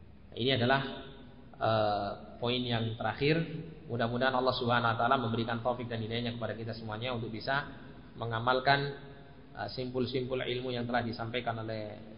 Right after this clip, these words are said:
Syekh Shalih Al Utsaimin hafizahullah taala dalam kitabnya ini. Dan semoga Allah Subhanahu wa taala senantiasa menjadikan kita untuk terus di atas jalan ilmu. Ya, meskipun mungkin kita tidak bisa menggapai apa yang telah digapai oleh para ulama-ulama dan penuntut ilmu di masa dahulu,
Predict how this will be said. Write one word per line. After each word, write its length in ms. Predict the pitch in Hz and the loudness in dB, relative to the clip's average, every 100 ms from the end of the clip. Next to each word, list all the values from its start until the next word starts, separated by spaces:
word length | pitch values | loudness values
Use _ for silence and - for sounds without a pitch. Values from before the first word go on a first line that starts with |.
| - | -10
Syekh 160 | 120 | -10
Shalih 300 | - 127 120 | 0 2 2
Al 80 | 110 | 0
Utsaimin 480 | 110 127 127 120 117 | -2 -4 -4 -2 -2
hafizahullah 480 | 117 110 117 117 117 117 | -2 -4 -2 -2 -2 -2
taala 420 | 110 117 143 117 | 0 4 4 2
dalam 240 | 110 110 | -4 -6
kitabnya 380 | 110 110 - 110 | -6 -8 -8 -8
ini. 240 | 110 147 160 - - - - - | -4 -4 -4 -12 -16 -16 -18 -16
Dan 160 | - 110 | -8 -8
semoga 320 | - 127 120 | -4 0 4
Allah 160 | 117 113 | 4 2
Subhanahu 320 | 120 117 117 | 2 2 2
wa 60 | 113 | 2
taala 240 | 120 131 | 4 4
senantiasa 540 | 123 117 117 113 - 131 135 131 - - - - | 2 -2 -2 -2 0 0 0 -6 -12 -16 -18 -8
menjadikan 480 | 113 110 117 120 113 | -4 -2 -2 -2 -2
kita 240 | 113 123 127 | 2 4 6
untuk 240 | 120 117 - | 4 -2 2
terus 320 | 147 147 - | 4 4 2
di 80 | 120 | -2
atas 240 | 123 123 - | 0 -2 0
jalan 240 | 120 113 | -2 -2
ilmu. 480 | 120 127 135 165 180 170 - - - - - | -2 -2 0 0 0 -4 -8 -10 -12 -14 -6
Ya, 140 | 113 | -4
meskipun 400 | 113 123 120 135 | -2 -4 -2 0
mungkin 340 | 139 139 143 | 2 2 2
kita 220 | 135 131 131 | 2 2 2
tidak 260 | 127 120 | 0 -2
bisa 220 | 123 - | -2 0
menggapai 480 | 131 127 120 120 131 | 0 2 2 4 4
apa 100 | 127 127 | 2 0
yang 80 | 127 | 2
telah 160 | 123 | 2
digapai 340 | 120 120 120 127 | 2 2 2 4
oleh 160 | 123 | 4
para 220 | 120 113 | 4 2
ulama-ulama 640 | 123 123 120 117 120 123 113 | 4 2 0 0 0 0 -2
dan 160 | 117 | -4
penuntut 320 | 113 123 120 120 | -4 -4 -6 -6
ilmu 240 | 120 120 | -6 -4
di 80 | 113 | -4
masa 240 | 113 117 | -6 -4
dahulu, 400 | 113 110 123 143 | -2 -2 0 -2